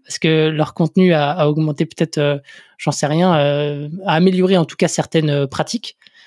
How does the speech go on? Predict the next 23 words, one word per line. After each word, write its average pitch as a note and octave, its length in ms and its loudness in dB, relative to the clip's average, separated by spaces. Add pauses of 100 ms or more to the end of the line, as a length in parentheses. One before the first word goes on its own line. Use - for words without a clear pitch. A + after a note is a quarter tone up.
(340)
Euh, D3 280 0
mais, D#3+ 300 4
euh, D3+ 420 0
mais D#3 160 2
ouais, G#3 160 2
j'ai, D3 220 -2
j'ai D3+ 140 -2
l'impression D#3 460 0
que, - 140 -2
euh, C3+ 440 0
ouais, F3+ 160 2
vous D3 180 -2
êtes, D3 200 -2
euh, C#3 260 0
vous D3 140 -8
vous D3+ 120 0
adressez D#3+ 400 2
davantage E3 480 2
à - 40 0
une D3 100 0
cible, C#3+ 540 0 (680)
euh, D#3 460 0 (880)
ouais, D#3 280 4